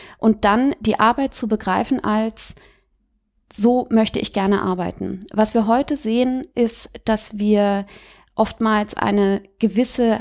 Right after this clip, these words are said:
Handlungsfreiheit haben, also dass ich mir zum Beispiel aussuchen kann, wenn ich, welchen Laptop ich benutze oder welches Telefon ich benutze oder vielleicht auch an welchem Ort ich arbeite. Ja, das ist ja auch so, dass Firmen halt sagen, „Okay,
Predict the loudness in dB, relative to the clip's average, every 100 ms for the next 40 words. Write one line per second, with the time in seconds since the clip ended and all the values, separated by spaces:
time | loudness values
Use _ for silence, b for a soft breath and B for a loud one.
0 | -4 -4 0 2 0 -2 -4 -6 -6 0
1 | 0 2 -2 -2 0 2 2 0 -2 0
2 | -2 0 0 0 -2 -2 -2 -2 -2 -4
3 | 0 0 2 2 -2 -4 -12 -16 -10 -6
4 | -2 0 0 -2 -6 -2 0 2 0 -2
5 | -2 -2 -4 -4 -2 -2 -2 -2 0 0
6 | 0 -2 -4 -6 B B B B 0 2
7 | 2 2 2 0 0 0 0 0 2 2
8 | 0 -4 -6 -2 0 0 -2 -4 -2 0
9 | 0 -2 -2 -2 -2 -2 -2 -2 0 2
10 | 2 2 0 0 -2 -4 -2 0